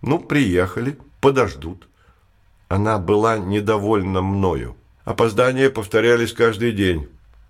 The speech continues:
Уставала за день? Может быть. Но в ее власти было назначить утренний выезд на более позднее время, на любой час. Перестал ходить за ней,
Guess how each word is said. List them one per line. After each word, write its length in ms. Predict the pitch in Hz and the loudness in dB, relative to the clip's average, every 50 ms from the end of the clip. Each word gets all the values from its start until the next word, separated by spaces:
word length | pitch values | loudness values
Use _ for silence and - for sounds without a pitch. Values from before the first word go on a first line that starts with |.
| _ _ _ _ - - | _ _ _ _ -10 -6
Уставала 560 | 101 98 - - 104 104 113 131 135 123 123 | -6 -6 -2 0 0 2 2 2 0 -2 -4
за 220 | 117 117 120 117 104 | -6 -4 -4 -4 -4
день? 280 | 87 80 78 - - - - _ _ - _ _ - - | -4 -8 -10 -10 -14 -20 -20 _ _ -20 _ _ -14 -8
Может 340 | - 80 92 95 95 98 | -2 0 0 0 0 -2
быть. 320 | 95 80 82 82 80 - - _ - _ _ - - - - - _ - | -4 -2 -4 -4 -4 -6 -18 _ -20 _ _ -20 -20 -20 -20 -16 _ 0
Но 220 | 107 117 117 - | 2 2 2 0
в 100 | - - | -2 -8
ее 320 | 101 107 117 113 113 113 110 | -6 -2 -2 2 2 2 2
власти 380 | 110 117 113 110 104 - - 113 | 2 2 2 0 0 -4 -8 -6
было 360 | 101 95 110 113 110 110 107 | -4 0 0 2 2 2 2
назначить 720 | 104 107 104 98 92 104 101 101 98 - 104 98 - - - | 0 0 -2 -2 -2 0 -2 -2 -2 -4 -10 -12 -14 -14 -8
утренний 480 | - 98 95 98 92 98 101 95 98 92 | -6 -6 -6 -4 -4 -2 0 0 0 0
выезд 400 | 85 90 92 95 104 98 - - | 0 0 0 0 -2 -4 -4 -2
на 140 | 98 95 87 | -2 -2 -2
более 340 | 85 98 98 95 98 101 | 0 0 0 2 2 0
позднее 480 | 101 101 139 139 117 80 87 87 90 90 | 0 0 -2 -2 0 -2 -2 -2 0 0
время, 320 | 90 98 98 92 82 82 | 2 2 0 0 0 0
на 100 | 82 87 | 0 0
любой 420 | 90 95 101 101 92 107 117 123 117 | 2 2 0 0 0 0 -2 -2 -2
час. 440 | - - - 107 - - - - _ _ - _ _ - | -4 -4 -2 -2 -2 -4 -6 -16 _ _ -20 _ _ -2
Перестал 540 | 104 113 113 113 - - - 135 131 123 113 | 0 0 0 0 -4 0 2 2 2 2 2
ходить 460 | - - 117 117 104 110 123 123 107 | 2 2 2 2 2 0 -6 -6 -6
за 220 | 95 101 123 123 | -2 0 0 0
ней, 360 | 120 120 123 127 127 - - | 0 0 -2 -2 -2 -4 -6